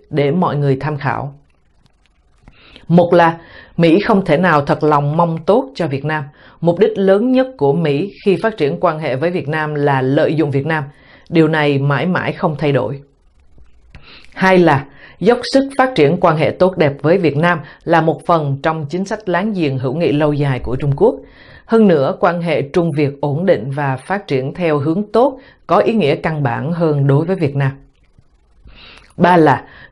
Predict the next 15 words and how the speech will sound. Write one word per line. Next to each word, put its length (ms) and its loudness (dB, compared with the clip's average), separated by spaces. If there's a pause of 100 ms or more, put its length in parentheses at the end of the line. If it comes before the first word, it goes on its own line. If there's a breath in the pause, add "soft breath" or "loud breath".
(120)
Trung 220 4
Quốc 280 2
và 100 4
Việt 140 -2
Nam 300 -4
đều 220 2
là 120 2
nước 160 2 (100)
xã 60 -2
hội 200 0
chủ 120 -2
nghĩa. 280 -2 (480 loud breath)
Đa 160 4 (100)
số 200 4
nước 180 4